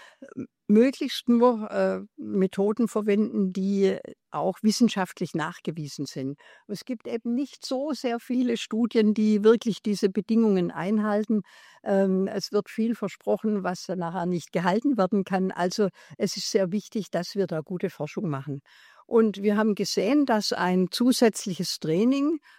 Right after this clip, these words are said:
zu vorhandenen Hilfsmitteln die Lesefähigkeit und Orientierungsfähigkeit verbessern kann. Wie sieht hier die Zukunft aus? Ja, also zunehmender Einsatz von K I,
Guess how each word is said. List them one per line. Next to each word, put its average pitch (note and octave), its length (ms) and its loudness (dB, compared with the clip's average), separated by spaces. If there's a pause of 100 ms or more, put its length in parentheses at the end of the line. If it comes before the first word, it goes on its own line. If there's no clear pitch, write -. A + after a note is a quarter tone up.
(140)
zu - 180 -2
vorhandenen A3 800 0
Hilfsmitteln A#3+ 840 2 (400)
die G3+ 240 2
Lesefähigkeit F#3 1120 0
und F3 160 -4
Orientierungsfähigkeit E3 1600 -2
verbessern F3 540 -2
kann. C#3 300 -10 (1700)
Wie A#3+ 120 2
sieht A3 260 -2
hier A#3 160 4
die A3 160 -2
Zukunft B3 600 0
aus? - 400 -4
Ja, B3 220 0
also F3 720 -2 (500)
zunehmender A3 640 2
Einsatz G3+ 500 -2
von F3+ 240 -2
K D#3+ 260 -4
I, C4 360 -2